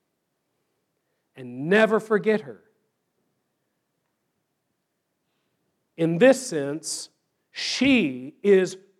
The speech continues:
free from sin. She is free from death. I read Revelation twenty-one.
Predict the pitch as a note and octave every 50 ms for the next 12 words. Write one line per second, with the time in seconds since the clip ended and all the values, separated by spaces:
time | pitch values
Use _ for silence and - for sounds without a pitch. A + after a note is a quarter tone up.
0 | _ _ _ - F3+ F#3 G#3+ A#3 A3+ G#3+ F#3+ D3+ B2 A2 G2 _ _ _ _ _
1 | _ _ _ _ _ _ _ _ _ _ _ _ _ _ _ _ - C3 A#2 A2
2 | - - - - C#3 B2 A2 G2 F#2 E2+ E2 D#2 _ _ _ _ _ _ _ _
3 | _ _ _ _ _ _ _ _ _ _ _ _ _ - - - A#3 A#3+ A3+ G3+
4 | G#3+ - - - _ - A3+ B3+ C4 C4 B3+ A#3 G#3 F3+ D3+ - _ - C#3 B2+
5 | A#2 A2+ - A2+ G2 - - _ _ _ _ _ _ _ _ _ _ _ _ _
6 | _ _ _ _ _ _ _ _ _ _ _ _ _ _ _ _ _ _ _ _
7 | _ _ _ - E3 F3+ G3+ G3+ G3 D#3+ D3+ C3 A#2 A#2+ A#2 A2+ - A#2+ - _
8 | - A2+ A2 G#2+ G2+ G2 G2 F#2